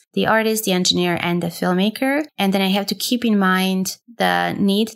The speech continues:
that I discovered in step three, which is the need to be creative in my case. Now, when you do this, I want you to really model all of your scenarios. So if you have six, or you have ten, or you have, you know, two,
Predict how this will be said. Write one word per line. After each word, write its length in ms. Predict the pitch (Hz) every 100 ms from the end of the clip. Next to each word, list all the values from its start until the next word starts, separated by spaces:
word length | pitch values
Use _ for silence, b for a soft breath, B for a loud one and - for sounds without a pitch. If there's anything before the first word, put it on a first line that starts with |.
| -
that 320 | 185 175 170
I 80 | 185
discovered 460 | 180 190 - 175 165
in 140 | 165
step 280 | 170 175 170
three, 300 | - 214 226
which 260 | 196 180 180
is 280 | 180 - - _
the 100 | -
need 200 | 190 180 185
to 60 |
be 120 | 175
creative 520 | 170 - 190 170 165 165
in 140 | -
my 160 | - -
case. 540 | - - - - - -
Now, 120 | 208
when 160 | 196 214
you 220 | 254 302
do 180 | 269 208
this, 340 | 196 180 185 -
I 140 | 185 196
want 220 | 202 -
you 100 | 202
to 160 | 190 185
really 240 | 190 190
model 460 | 180 175 180 180 170
all 240 | 180 190
of 100 | 196
your 120 | 170 170
scenarios. 800 | - 185 170 160 170 214 254 -
So 60 |
if 160 | 190 190
you 80 | 185
have 420 | 180 170 170 170
six, 480 | - - - - -
or 60 |
you 120 | 180
have 280 | 175 175 -
ten, 300 | - 226 214
or 40 | 202
you 140 | 180
have, 460 | 180 170 170 170 - -
you 160 | 190
know, 80 | 175 175
two, 400 | - 233 262 302